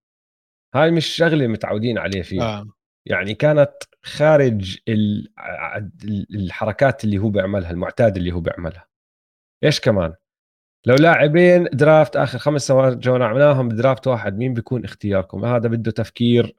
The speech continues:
Speaker 1: للأسف يا مان، وذا بلان ما راح نقعد فيه. أم،
Speaker 2: في سؤال مهم، إنه
Speaker 1: آه.
Speaker 2: إحنا عم نحكي عن بود-، عن الأكل، بقول لك: "وإيش أفضل برجر؟ أفضل برجر ميكر؟"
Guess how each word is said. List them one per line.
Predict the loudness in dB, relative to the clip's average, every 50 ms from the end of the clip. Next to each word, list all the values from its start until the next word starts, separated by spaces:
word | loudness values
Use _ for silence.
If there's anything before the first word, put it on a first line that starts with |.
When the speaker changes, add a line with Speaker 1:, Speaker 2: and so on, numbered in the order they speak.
| _ _
Speaker 1:
للأسف | -8 -6 -4 -4 -4 -4 -4 -4 -6 -2 0
يا | 0 0
مان، | 2 0 0 0 -2
وذا | -4 -4 -6 -6 -2
بلان | 0 0 0 0 0
ما | -2 -2 -2
راح | -2 -4 -6
نقعد | -8 -4 -4 -4 -6 -4
فيه. | -4 -2 0 0 0 0 -2 -6 _ -20 -20 -20 -20 _ _ _ _ _ _ 0
أم، | 2 4 6 6 6 6 6
Speaker 2:
في | 6 4
سؤال | 4 4 4 4 4 4 4
مهم، | 4 4 2 2 0 -4 -10 -8 -8
إنه | -4 -4 -2 -4 -4 0 2
Speaker 1:
آه. | 4 4 4
Speaker 2:
إحنا | 2 0 -4
عم | -4 -6
نحكي | -8 -8 -6 -6 -6
عن | -8 -8 -6 -8
بود-، | -8 -8 -8
عن | -12 -12 -10
الأكل، | -8 -8 -6 -4 -2 -4 -4 -4 _ _ _ _ _ _ _ -4
بقول | -2 0
لك: | 0 -2 -2 -2
"وإيش | 0 0 0 0 -2
أفضل | -4 -4 0 0 0 2 2
برجر؟ | 2 0 -2 -2 -6 -14 -16 _ _ _ _ _ _ _ -10
أفضل | -10 -10 -10 -14 -12 -6 -6 -6 -4 -4
برجر | -4 -4 0 0 -2
ميكر؟" | 0 2 -2 -2 0 0 -2